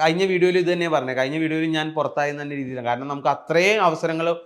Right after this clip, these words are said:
ഉണ്ടായിട്ട് ഈ രണ്ട് മത്സരങ്ങളിലും ഒരു, ഒരു പോയിന്റ് പോലും നമുക്ക് നേടാൻ സാധിച്ചിട്ടില്ല. ഒരു പോയിന്റ് എങ്കിലും എടുത്തിരുന്നെങ്കിൽ നമുക്ക് നല്ലൊരു സാധ്യത. കാരണം ഇനിയുള്ള മൂന്ന് മത്സരങ്ങളിൽ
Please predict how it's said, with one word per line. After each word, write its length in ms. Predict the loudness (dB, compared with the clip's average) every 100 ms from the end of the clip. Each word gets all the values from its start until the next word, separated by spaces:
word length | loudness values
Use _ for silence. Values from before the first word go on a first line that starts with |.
| _ _
ഉണ്ടായിട്ട് 360 | 2 4 4 0
ഈ 80 |
രണ്ട് 280 | 0 0 0
മത്സരങ്ങളിലും 720 | -2 -4 -6 -8 -6 -8 -6
ഒരു, 120 | -2 0
ഒരു 200 | 0 0
പോയിന്റ് 360 | 0 0 2
പോലും 200 | 0 -2
നമുക്ക് 300 | -4 -6 -4
നേടാൻ 220 | -2 -2
സാധിച്ചിട്ടില്ല. 460 | 2 0 0 -6 -8 -10 _
ഒരു 120 | 0 2
പോയിന്റ് 300 | 2 2 0
എങ്കിലും 180 | 0
എടുത്തിരുന്നെങ്കിൽ 480 | -2 0 -2 -2 -4
നമുക്ക് 200 | -4 -2
നല്ലൊരു 380 | 0 0 0 -2
സാധ്യത. 340 | 2 2 2
കാരണം 260 | 0 0 0 -8 _ -2
ഇനിയുള്ള 200 | 0 2
മൂന്ന് 280 | 0 0
മത്സരങ്ങളിൽ 680 | 0 0 0 0 0 0